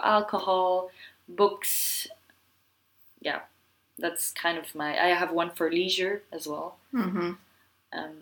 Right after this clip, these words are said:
Speaker 1: so, so the idea is to really just have a look at where most of your money go and create broad categories. So for sure, you will have one for food.
Speaker 2: Yes.
Speaker 1: And groceries.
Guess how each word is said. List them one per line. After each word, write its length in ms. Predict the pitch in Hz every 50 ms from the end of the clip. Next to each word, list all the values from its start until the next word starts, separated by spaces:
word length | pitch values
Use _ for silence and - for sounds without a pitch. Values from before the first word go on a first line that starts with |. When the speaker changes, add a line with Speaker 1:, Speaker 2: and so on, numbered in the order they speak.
| - -
Speaker 1:
so, 380 | - - 202 196 - - - -
so 220 | - - - - 202
the 160 | 202 208 196
idea 320 | 190 185 185 196 226 226 208
is 240 | 202 202 - - -
to 200 | - 196 196 190
really 360 | 185 185 202 202 208 214 208
just 260 | 202 - 175 175 - -
have 200 | - - 175 175
a 40 | 170
look 380 | 170 175 185 185 185 - - - _ -
at 420 | - 165 156 156 - - - - - _ _ _ -
where 480 | 180 185 185 185 190 185 180 180 175 175
most 360 | 175 170 180 175 - - -
of 120 | 165 156 151
your 120 | 156 151
money 340 | 151 151 156 160 160 156 143 -
go 400 | 156 156 165 190 254 294 302 - - - - - -
and 180 | - 180 175 175
create 480 | - - 180 175 175 180 175 175 - -
broad 380 | - 160 165 160 156 156 156 -
categories. 640 | - 156 147 - 156 156 147 139 147 147 - - -
So 280 | - - - 202 190 190
for 160 | 190 202 202
sure, 480 | 202 233 233 233 240 226 202 190 214 233
you 160 | 202 190 190
will 180 | 180 180 180 175
have 260 | - 185 175 165 165
one 180 | 165 165 170 170
for 420 | - - 160 160 156 151 151 - - _
food. 400 | - - - 160 147 139 - - - _ _ _ _ _ _ _ - - - _ _ _ _ -
Speaker 2:
Yes. 580 | - 220 185 175 175 - - - - - - - -
Speaker 1:
And 140 | 185 175
groceries. 520 | 151 156 156 156 - - 160 156 151 -